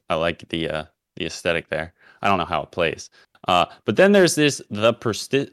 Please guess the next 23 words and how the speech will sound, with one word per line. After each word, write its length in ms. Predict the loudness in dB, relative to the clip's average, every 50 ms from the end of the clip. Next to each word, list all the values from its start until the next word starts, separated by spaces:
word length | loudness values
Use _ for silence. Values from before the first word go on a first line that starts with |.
| _ _
Persistence, 960 | -4 -2 -2 -2 -2 -2 -2 -2 -2 -4 -6 -8 -8 -8 -8 -8 -10 -10 -12 _ _ _ _ _
which 180 | -6 -4 -4
is 100 | -2 -2
a 80 | -2 -2
V 220 | -2 -2 0 2
R 140 | 4 2 2
game 340 | 2 2 0 0 0 -2 -6 -10 _ _ _ _
that 100 | 0 0
is 200 | 0 0 -2 -4
totally 520 | -8 -4 0 2 2 2 2 2 0 -2
playable, 720 | -4 -2 0 2 4 4 2 2 0 -2 -2 -4 -6 -10 -16 -20 _ _ _ _ _ _ _
uh, 340 | -4 0 2 2 2 2 0 -2 -6 _ _ _ -10 -6
without 380 | -4 -2 0 2 2 2 2 -2
V 160 | -4 -4 -2
R. 220 | -2 -4 -4 -6 -10 _ _ _ _ _ _ _ _ _ _ _ _ _ _ _ _ _ _ -4
So 440 | 2 4 6 6 6 6 4 2 -2 _ _ _ _ _ _
it 140 | -2 0 2
is 320 | 2 0 0 -2 -6 -8 -10 _
technically 540 | -4 -4 -4 -2 -2 -4 -2 0 -2 -2 2
eligible 520 | 2 2 2 2 0 -4 -6 -6 -4 -6 -6
for 180 | -4 -4 -4
the 100 | -4 -2
race. 460 | -2 -2 -2 -2 -4 -6 -12 -14 -14